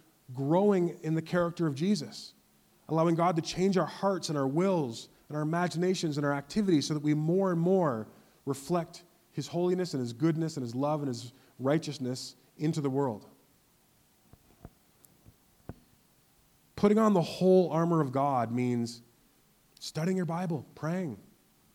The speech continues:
confession, repentance, growing in trust,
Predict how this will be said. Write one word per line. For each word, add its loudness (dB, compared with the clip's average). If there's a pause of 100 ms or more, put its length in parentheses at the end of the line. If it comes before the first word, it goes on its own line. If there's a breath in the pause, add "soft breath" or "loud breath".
(520)
confession, -2
repentance, -2
growing 2
in 6
trust, -4